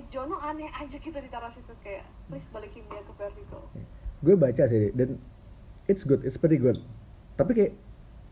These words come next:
Speaker 2: ada yang hilang, kayak ada yang off aja. Ya,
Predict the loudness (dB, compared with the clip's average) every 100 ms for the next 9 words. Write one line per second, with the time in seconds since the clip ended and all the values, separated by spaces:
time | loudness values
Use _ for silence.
0 | -20 0 8 8 10 8 6 4 -2 -8
1 | -18 -20 -20 -20 -20 -20 -20 -14 2 2
2 | 2 -18 -20 -20 -20 -20 -14 4 6 6
3 | 6 4 6 6 6 0 -16 -20 -20 -20
4 | -20 -20 -20 -20 -20 -18 -18 -20 -20 -20
5 | -20 -20 -20 -20 -20 -20 -18 -18 -18 -20
6 | -20 -20 -20 -20 -20 -20 -20 -20 -6 0
7 | 0